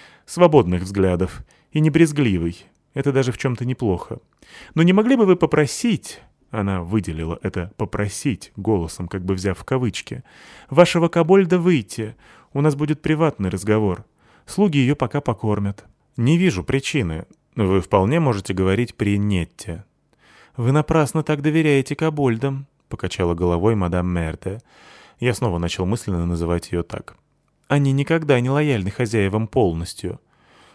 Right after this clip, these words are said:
Ну что же, значит, я правильно не считаю себя её хозяином. «С вами сложно», вздохнула мадам, «но интересно. Значит, нет?»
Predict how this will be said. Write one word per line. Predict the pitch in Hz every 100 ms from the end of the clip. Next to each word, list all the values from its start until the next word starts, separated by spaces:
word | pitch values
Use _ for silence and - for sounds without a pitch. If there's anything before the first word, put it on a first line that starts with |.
| _ -
Ну | 165
что | - 92
же, | 78 78
значит, | 87 135 165 156
я | 160
правильно | 110 104 139 156
не | 151
считаю | - 131 101 90
себя | 87 - 82 82 92 135 -
её | 98 80 78
хозяином. | - 107 113 82 87 87 95 _ _ _ _ - - - - - - -
«С | -
вами | 165 180
сложно», | 160 - 98 82 76 78 78 - -
вздохнула | 92 85 85 92 85 85
мадам, | 82 80 78 80 87 _ -
«но | 101 147
интересно. | 180 160 113 82 78 - - _ _ _ -
Значит, | 104 123 - 135
нет?» | 147 196 -